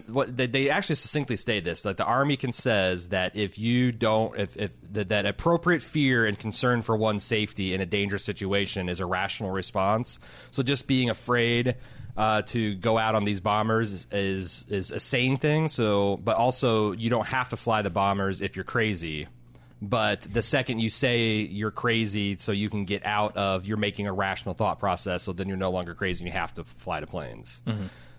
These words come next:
Speaker 1: Um, that's the catch twenty-two. It's a hell of a catch. Um, what'd you guys think about it?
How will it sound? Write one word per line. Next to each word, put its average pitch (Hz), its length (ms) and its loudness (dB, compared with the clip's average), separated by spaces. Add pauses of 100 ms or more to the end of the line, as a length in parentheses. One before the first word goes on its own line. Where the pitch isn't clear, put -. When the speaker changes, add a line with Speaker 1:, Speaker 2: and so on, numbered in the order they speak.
Speaker 1:
Um, 123 320 0
that's 117 240 0
the 110 80 -4
catch 107 240 -2
twenty-two. 104 400 -2
It's 87 100 -2
a 82 60 -4
hell 92 140 0
of 85 60 -6
a 87 40 -8
catch. - 440 -2 (300)
Um, 104 560 0 (240)
what'd 185 160 2
you 240 60 2
guys 254 180 2
think 208 240 0
about 95 320 0
it? 98 140 0